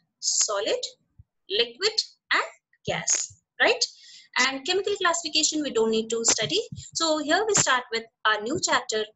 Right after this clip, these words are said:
the solid state. And before we go for it, let me show you some of the slides. And with the help of slides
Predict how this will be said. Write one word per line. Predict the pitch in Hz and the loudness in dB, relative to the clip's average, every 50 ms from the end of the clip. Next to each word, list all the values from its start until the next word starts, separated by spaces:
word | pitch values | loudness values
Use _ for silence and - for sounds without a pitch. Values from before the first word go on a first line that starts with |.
| _ _ | _ _
the | - 202 | -2 0
solid | 208 240 247 262 320 349 | 0 2 0 -2 0 0
state. | - - - 349 381 403 - - - - - - - - | -2 -2 0 -2 -4 -4 -6 -10 -10 -14 -20 -20 -6 -2
And | - 220 208 208 202 - | -2 -2 -2 -4 -4 -2
before | 247 254 254 359 392 403 | -2 -2 0 -4 -2 0
we | 381 330 254 | 0 2 4
go | 247 226 226 240 233 233 - _ | 4 4 4 2 0 -4 -8 _
for | - 214 208 | 2 2 2
it, | 208 220 220 - - - - _ - | 2 2 0 -4 -8 -8 -14 _ 0
let | 277 302 294 | 0 0 0
me | 453 415 | 0 0
show | 392 - - 285 269 | 0 0 0 0 -2
you | 262 262 269 269 | -2 -2 -2 -2
some | - - 269 247 | -2 0 0 -2
of | 247 247 | -2 -2
the | 247 269 | 0 0
slides. | - - 254 226 202 - - - - - - - - - _ - 233 | 0 2 2 0 0 0 0 0 0 0 0 -6 -14 -12 _ -2 -2
And | 233 240 247 | -2 -2 -4
with | 247 294 - | -6 -2 0
the | 415 427 - | 0 0 0
help | 370 349 - | -2 0 0
of | 277 269 | 0 0
slides | - - - 220 208 - - - - - - | 0 0 -2 -2 -4 -2 -4 -4 -6 -6 -10